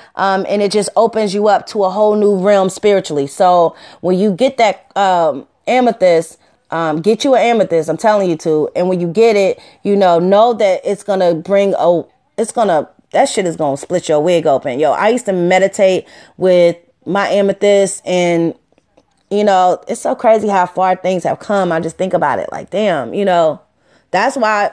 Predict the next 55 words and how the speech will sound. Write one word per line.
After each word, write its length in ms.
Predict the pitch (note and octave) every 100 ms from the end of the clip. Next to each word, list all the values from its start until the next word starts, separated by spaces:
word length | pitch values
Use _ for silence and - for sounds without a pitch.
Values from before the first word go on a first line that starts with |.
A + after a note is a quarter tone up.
| -
you 160 | F#3 G#3
just 180 | G#3
get 140 | E3+ G#3
all 140 | F#3
this 100 | F3+
confirmation 800 | G3 F3+ F3 F#3+ G#3 - E3+ D#3 - -
through 120 | F3+
cards 520 | G3 E3+ E3+ E3+ E3+
and 180 | D3+ D3+
just 180 | D#3+ D#3
life, 380 | D#3+ F3 F#3+
and 160 | D#3+ C#3+ - - _
because 260 | F#3+ A3+ G3+
you 80 |
asked 240 | G#3+ A3 G#3+
for 180 | F3 C#3
it, 60 |
it's 120 | E3+
gonna 200 | - F#3+
open 300 | C#3+ G#3 G3
you 140 | G3 G3
up 160 | F3
psychically. 640 | - F3+ D#3+ D3 - G#2+ - _ _ _
So, 480 | - F#3+ F3+ F3
um, 540 | - E3+ D#3+ D#3 C#3 - _ _ _ _ _ _ _ - D#3
get 180 | A3+
you 100 | A#3
an 80 | G#3
amethyst 580 | G3+ G#3+ F3+ B2+ C#3 - _ _ _ _ _ _ _ -
and 120 | F#3
keep 220 | F3+ A3+
one 160 | G3+ F#3+
under 140 | F3+
your 100 | E3+ E3
pillow, 320 | G#3+ F#3+ E3+
keep, 200 | - A3
or 120 | F#3
keep 220 | F3+ A3+ G3
one 140 | F#3+
next 200 | F#3 F3
to 100 | G3
your 120 | E3+
bedside 600 | E3 F#3 F3 F3+ D#3+ D#3
so 340 | D#3 F3 D#3+ C#3 - -
that 100 | -
it 140 | F#3+ F#3+
can 120 | G3
help 140 | G3 -
protect 360 | F3+ G#3 G3+
you 100 | A3+
during 260 | G3+ G3 F#3+
your 100 | F#3
dreams, 360 | F#3 G3 F#3+
but 160 | F3 F3+
it, 100 | F3